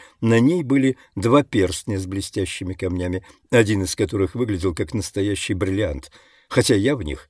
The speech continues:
ничего не понимаю. «Полагаю, тогда ты достаточно прям, если ты ребёнок Кенни».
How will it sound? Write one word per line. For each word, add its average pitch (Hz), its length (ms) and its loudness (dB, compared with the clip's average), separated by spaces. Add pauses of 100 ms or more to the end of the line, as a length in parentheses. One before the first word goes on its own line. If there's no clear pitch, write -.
ничего 90 600 0
не 69 100 -10
понимаю. 78 480 -4 (1200)
«Полагаю, 101 640 6
тогда 135 360 -2
ты 160 400 4
достаточно - 960 -2
прям, 104 540 0 (420)
если 107 460 0
ты 123 520 2
ребёнок 117 680 0 (160)
Кенни». 71 420 -2